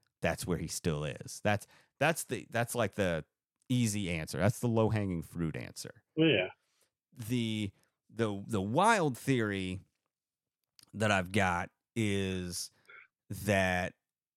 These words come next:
Speaker 1: yes, somebody in that truck with him, like, they're hanging out. It's him and, you know, a few of his friends. They're hanging out, and they're,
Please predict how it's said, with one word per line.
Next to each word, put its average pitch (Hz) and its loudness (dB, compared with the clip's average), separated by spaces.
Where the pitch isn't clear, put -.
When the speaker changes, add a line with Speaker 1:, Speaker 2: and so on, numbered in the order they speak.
Speaker 1:
yes, 95 2
somebody 147 2
in 120 0
that 107 -4
truck - 0
with 95 0
him, 78 -2
like, 104 4
they're 120 6
hanging 131 4
out. 98 2
It's - -6
him 110 4
and, 104 0
you 101 4
know, 92 2
a 90 -2
few 104 4
of 101 6
his 104 4
friends. 82 -2
They're 95 -2
hanging 113 4
out, 85 2
and 90 -6
they're, 87 -2